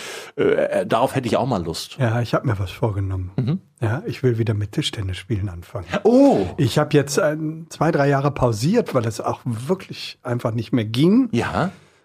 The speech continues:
Speaker 2: Ähm, aber jetzt hab ich das Gefühl, es ist wieder dran. Äh, so ganz ohne Sport ist schon mühsam. Und, äh, jetzt, wo ich diese blöde Grippe auch hinter mir habe, finde ich's genau der richtige Zeitpunkt, um wieder anzufangen.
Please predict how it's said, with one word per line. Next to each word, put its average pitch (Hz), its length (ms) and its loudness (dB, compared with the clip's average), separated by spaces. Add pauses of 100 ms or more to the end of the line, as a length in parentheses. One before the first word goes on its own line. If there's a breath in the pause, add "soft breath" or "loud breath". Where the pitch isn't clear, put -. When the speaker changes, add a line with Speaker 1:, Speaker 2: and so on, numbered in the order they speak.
(120)
Speaker 2:
Ähm, 123 400 4
aber 151 200 6
jetzt 202 180 4
hab 190 80 6
ich 165 80 0
das 170 180 4
Gefühl, 165 300 2
es 139 140 2
ist - 120 -2
wieder 123 160 2
dran. 110 420 0 (760 loud breath)
Äh, 113 240 2
so 120 180 0
ganz 170 380 2
ohne 135 340 4
Sport 113 500 0
ist - 200 -4
schon 95 460 -2 (120)
mühsam. 110 560 0 (100)
Und, 104 300 -4
äh, 123 160 2
jetzt, 185 460 0
wo 123 160 4
ich - 180 -8
diese 101 440 -2 (580 soft breath)
blöde 120 260 4
Grippe 208 320 4
auch 135 120 0
hinter 151 200 4
mir 135 140 4
habe, 117 120 0
finde 127 200 0
ich's - 100 -6
genau 233 320 4
der 208 140 4
richtige 170 320 2
Zeitpunkt, - 600 -2
um 107 220 2
wieder 113 240 -2
anzufangen. - 520 -14